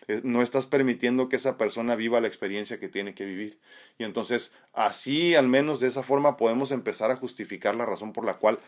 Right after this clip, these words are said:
no debes de sentirte mal, porque entonces tienes que entender que así como tú traes tu camino, ellos también traen el suyo.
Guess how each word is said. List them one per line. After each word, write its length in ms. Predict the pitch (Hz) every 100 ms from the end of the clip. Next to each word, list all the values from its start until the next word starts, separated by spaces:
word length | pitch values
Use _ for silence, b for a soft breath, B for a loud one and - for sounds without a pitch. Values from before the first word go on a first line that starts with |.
| b
no 240 | 113 123 127
debes 260 | 135 143
de 80 | 123
sentirte 540 | - 98 95 139 135 110
mal, 300 | 113 151 131
porque 200 | 107 101
entonces 340 | 95 101 120
tienes 220 | 117 117
que 80 | 120
entender 380 | 117 117 110 101
que 80 | -
así 180 | 113
como 240 | 107 117 104
tú 120 | 117
traes 200 | 117 110
tu 140 | 123
camino, 440 | - 101 127 113 104
ellos 220 | 98 107
también 260 | 92 95 104
traen 180 | 113 101
el 100 | 92
suyo. 300 | 156 156